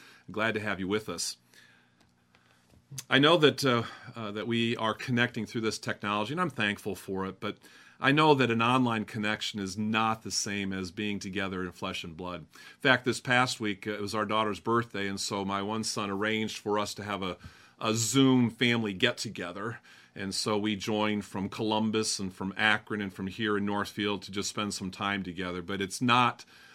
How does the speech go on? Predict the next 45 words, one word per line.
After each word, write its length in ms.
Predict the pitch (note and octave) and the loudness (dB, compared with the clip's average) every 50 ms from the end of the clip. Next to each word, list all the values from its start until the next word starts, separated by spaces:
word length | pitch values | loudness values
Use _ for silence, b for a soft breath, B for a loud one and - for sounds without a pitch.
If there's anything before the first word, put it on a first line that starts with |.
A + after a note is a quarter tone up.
| B B B B | B B B B
uh, 260 | - G#2 G2+ F#2+ G2 | -8 -6 -4 -4 -2
it's 200 | A2 A2 - - | -2 -4 -4 -2
not 280 | - A#2 A2+ A2 G#2+ - | 0 2 2 2 0 -2
the 60 | G2+ | -6
same 420 | - - - A#2 A2 G#2+ G#2+ G2 F#2 | -8 -6 -4 -2 0 0 0 -2 -2
as 100 | F2+ - | -4 -4
having 400 | - G#2+ G2+ G2+ F2+ F2 F#2 G2 | -4 -2 -2 -2 -2 -4 -4 -4
everyone 360 | G2 F#2+ F#2+ E2+ E2+ E2 D#2 | -4 -2 -2 -4 -4 -6 -8
home. 480 | - - G2 G2 G2 F2+ E2+ E2+ F2 _ _ B B B B B B B B B B B - | -6 -4 -2 -2 -2 -2 -4 -6 -10 _ _ B B B B B B B B B B B -14
Uh, 180 | - - B2 | -10 -6 -4
we 240 | C3 B2+ D3 F3+ F#3+ | -2 2 4 4 6
will 160 | F#3+ E3+ D#3+ | 6 6 6
be 140 | C#3 D3 C#3 | 6 6 6
home 280 | B2+ C3 C3 B2 A#2+ A#2 | 6 4 4 4 4 2
together 440 | - A#2 G2+ A2 G#2+ G#2 F#2+ F2+ | 0 -2 0 2 0 2 0 -2
soon. 480 | - - - B2 A#2 A2 G2+ F#2+ F#2 F#2 - _ _ _ _ _ _ _ _ _ _ _ _ _ _ - - - | -4 -2 0 2 2 2 2 0 -2 -6 -10 _ _ _ _ _ _ _ _ _ _ _ _ _ _ -16 -10 -6
You 60 | A#2+ | 0
know, 100 | A#2+ A#2 | 2 4
I 80 | B2 B2 | 6 6
really 260 | A#2+ B2 C3 B2 A2+ | 6 6 4 4 4
miss 280 | A2 A2+ A#2 A#2 - A#2+ | 4 2 0 0 -2 -2
our 160 | G#2 G2 - | -4 -4 -4
singing 400 | - - - A2+ A2 A2 G#2+ G#2 | -4 -4 -2 -2 -2 -2 -2 -4
together. 560 | - A#2+ G#2 F#2+ G#2 G#2 G2 A2 A2 G#2+ G#2+ B B B B B B B B B B | -4 -6 -6 -4 -4 -2 -2 -4 -4 -6 -8 B B B B B B B B B B
Uh, 220 | - F#2 F#2 F2+ - | -16 -16 -14 -10 -4
I 100 | - A2 | 0 2
miss, 420 | A2+ A#2 B2 A#2+ A#2+ - - - A#2+ | 4 6 6 4 4 2 -2 -2 -2
uh, 140 | G#2+ G2+ | -2 -2
hearing 460 | G2+ G2+ - - C3+ C3 B2+ B2+ B2 A#2 | -2 -2 0 4 4 6 6 6 4 4
the 100 | G#2+ G#2 | 2 2
reading 380 | G#2 A#2+ B2+ C3 B2+ B2+ A#2+ | 4 4 6 6 6 6 4
of 80 | A2+ G#2+ | 4 2
the 80 | A2+ | 2
Word 200 | G#2+ G#2 A2+ A#2 | 2 2 2 2
of 120 | A2 F#2+ E2 | 2 0 -2
God 320 | G#2 G2 G2 G2+ G#2 G2 | -2 0 0 0 -2 -2
together. 540 | - A#2 F#2+ F#2 G#2 G2+ G#2 A2 A2 A2+ G2 b b b b b b b b b b b | -6 -8 -6 -4 -4 -4 -2 -2 -4 -4 -6 b b b b b b b b b b b
Uh, 120 | - E2+ - | -12 -8 -4
I 160 | - G#2+ G#2+ | -2 0 2
miss 240 | A2 A#2 A#2+ - - | 2 2 2 2 2
our 120 | A2 G#2 | 0 0
times 360 | - - A#2+ A2 G#2+ G#2 F2+ | 0 0 0 0 0 0 -2
of 160 | G2 F2 - | -6 -10 -10
praying 460 | - - - A#2+ G#2+ A2 A2+ A2+ A#2 A2+ | -10 -4 0 2 2 2 2 0 -2 -4
together. 560 | - - G#2+ G2+ A2 A2 A2 A2+ A#2+ A#2+ | -4 -6 -2 -2 0 0 0 0 0 -2